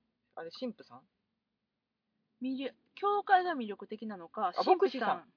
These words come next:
Speaker 2: し-、うん、牧師さんが魅力的なのか、
Speaker 1: えっと、
Speaker 2: その辺ちょっとはっきりしてもらっていい？
Speaker 1: 教会に勤めるとても魅力的な牧師さん。
Speaker 2: あー、はいはいはい。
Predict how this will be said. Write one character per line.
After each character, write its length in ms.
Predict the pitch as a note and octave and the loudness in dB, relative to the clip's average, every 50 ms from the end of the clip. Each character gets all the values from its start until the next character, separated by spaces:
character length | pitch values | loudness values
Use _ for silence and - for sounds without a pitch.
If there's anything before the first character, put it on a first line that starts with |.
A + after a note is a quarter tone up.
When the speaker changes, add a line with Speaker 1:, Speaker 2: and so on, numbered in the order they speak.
| _ _ | _ _
Speaker 2:
し-、 200 | - - - - - | -20 -20 -20 -16 -14
う 80 | G#3 | -12
ん、 60 | G3+ F#3+ | -8 -6
牧 240 | A#3 E4 - F4 E4+ | -6 -4 -4 -4 -6
師 140 | - E4 D#4+ | -6 -8 -6
さ 200 | - E4 D#4+ D#4+ | -4 -2 -2 -2
ん 40 | |
が 180 | E4 F4 F4 D#4+ | 0 2 2 2
魅 100 | B3+ A#3+ | 2 -2
力 160 | A3 A3 - - | -4 -6 -6 -8
的 200 | - G#3+ - G#3+ | -12 -12 -10 -10
な 80 | G#3 F#3 | -12 -12
の 120 | E3+ - | -12 -10
か、 200 | - G#3+ G#3+ - | -4 2 4 4
Speaker 1:
え 40 | B3 | 4
っ 20 | |
と、 140 | - - A#3+ | 6 6 4
Speaker 2:
そ 40 | A3 | 4
の 60 | G3+ | 4
辺 180 | G#3+ G#3+ G3+ B3+ | 2 -2 -4 -6
ち 60 | C#4+ | -8
ょ 0 | |
っ 20 | - | -10
と 60 | G#3 | -10
は 100 | - F#3 | -12 -12
っ 40 | - | -14
き 100 | - G#3 | -14 -14
り 60 | G3+ | -14
し 40 | - - | -14 -16
て 80 | - F3 | -20 -20
も 80 | F3 | -20
ら 60 | E3+ F#3+ | -20 -20
っ 20 | |
て 100 | - D3+ | -20 -20
い 20 | D#3+ | -20
い？ 20 | _ _ - | _ _ -6
Speaker 1:
教 220 | - E4+ F4+ F#4 F4+ | 0 2 2 2 4
会 200 | - F4+ E4 D#4+ | 4 4 4 4
に 140 | D#4 D#4 D4 | 2 -6 -12
勤 220 | - - - D4+ | -10 -4 -4 -2
め 100 | D4 C#4 | -2 -2
る 140 | B3+ A3+ G3+ _ _ _ _ _ _ _ _ _ - | -4 -4 -6 _ _ _ _ _ _ _ _ _ -14
と 120 | - G#3 | -12 -8
て 160 | - C4+ D4+ | -4 -2 -2
も 140 | D#4 D#4+ E4 | 2 2 0
魅 120 | D4 D#4 C4 | 0 0 -2
力 300 | D#4 D#4 - - C#4+ C#4 | -2 -4 -4 -6 -8 -4
的 280 | - C#4+ A3+ - C4 | -6 -6 -4 -2 2
な 120 | B3+ B3 A#3+ | 4 4 4
牧 320 | G#3+ A#3 B3 A#3+ A3 C#4+ | 6 4 2 2 0 -6
師 120 | - - G3+ | -6 -8 -10
さ 100 | - E3+ | -10 -10
ん。 20 | C#3+ | -12
Speaker 2:
あ 80 | - _ _ - | -12 _ _ -8
ー、 80 | - A#3 | -8 -8
は 0 | |
い 20 | |
は 60 | A3+ | -6
い 40 | A3+ | -8
は 160 | G#3 - G3 | -10 -12 -14
い。 40 | F3 | -14